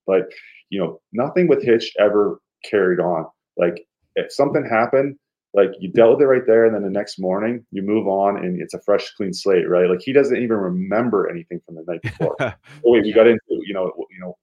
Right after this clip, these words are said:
Speaker 1: he, he doesn't even remember." Like, it's, "Let's go, move forward," right? So I appreciated that 'cause, you know, I, I dealt with some coaches later in my career that just, a lot of head games, right? A lot of mental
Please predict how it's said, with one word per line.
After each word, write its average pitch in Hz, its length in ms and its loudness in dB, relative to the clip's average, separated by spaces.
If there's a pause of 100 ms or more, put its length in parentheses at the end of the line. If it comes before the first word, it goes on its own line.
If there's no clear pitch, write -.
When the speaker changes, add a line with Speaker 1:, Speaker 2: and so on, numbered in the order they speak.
(120)
Speaker 1:
he, 131 160 -8
he 135 120 -4
doesn't 135 160 -2
even 127 120 -2
remember." 117 380 0
Like, 90 160 0
it's, - 380 -8
"Let's 117 180 2
go, 113 460 4
move 113 200 -2
forward," 87 300 2
right? 98 240 2 (380)
So 139 160 4
I - 20 10
appreciated 151 580 4
that 101 280 4
'cause, 123 160 -10
you 131 80 -6
know, 131 80 2
I, 131 220 4
I 143 40 4
dealt 139 260 4
with 135 120 0
some 117 140 -8
coaches 113 500 2
later 104 240 2
in 104 80 -6
my 98 80 -6 (100)
career 104 320 0
that 95 220 0
just, - 440 -8
a - 40 -6
lot 98 200 0
of 98 80 -2
head 98 200 -4
games, 85 340 -8
right? 92 180 -2
A 90 80 -6
lot 95 120 0
of 92 100 -6
mental 92 320 -6